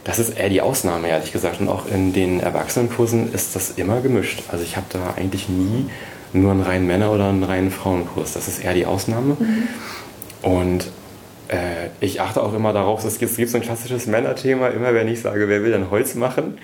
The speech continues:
Speaker 2: Mhm.
Speaker 1: So, ich hab die Axt in der Hand, so, "Okay, wer macht jetzt Holz?" Ich zeig euch das mal, sind's eigentlich immer eher die Kerle, die sagen, "Ja klar, her damit." Und die Frauen sind klassisch dann eigentlich immer diejenigen, die erstmal von sich aus einen Schritt zurücktreten, äh, obwohl sie es gar nicht müssen.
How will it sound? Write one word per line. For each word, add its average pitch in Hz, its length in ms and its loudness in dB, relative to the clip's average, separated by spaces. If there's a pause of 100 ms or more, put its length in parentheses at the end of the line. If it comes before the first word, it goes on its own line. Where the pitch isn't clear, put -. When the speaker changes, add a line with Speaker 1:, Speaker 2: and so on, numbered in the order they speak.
Speaker 2:
Mhm. 247 240 4
Speaker 1:
So, - 100 4
ich - 140 4
hab - 80 2 (100)
die - 80 0
Axt - 300 -2
in 127 100 2
der 117 120 0
Hand, 135 200 2
so, 127 120 0
"Okay, 120 300 -2
wer 107 100 2
macht 120 200 -2
jetzt 101 180 0
Holz?" 143 220 2
Ich - 160 -8
zeig 143 120 0
euch 131 100 -4
das 143 160 -2
mal, 139 160 2
sind's 117 240 -4
eigentlich 110 320 0
immer 120 260 0
eher 107 140 -2
die 104 80 -4
Kerle, 113 320 0
die 104 80 0
sagen, 101 180 2
"Ja - 80 0
klar, 110 160 0
her 110 140 2
damit." 135 240 0 (680)
Und 95 80 0
die 101 80 2
Frauen 110 240 0
sind 113 120 0
klassisch 123 320 -2
dann 117 180 0
eigentlich 117 300 -2
immer 113 180 4
diejenigen, 110 420 2
die - 80 4
erstmal 117 280 0
von 104 180 2
sich 120 180 0
aus - 120 0
einen 95 100 -8
Schritt 98 200 -2
zurücktreten, - 680 -2 (540)
äh, 90 280 2
obwohl 101 200 0
sie 101 80 2
es 98 80 -2
gar 95 120 0
nicht 90 160 -4
müssen. 117 380 2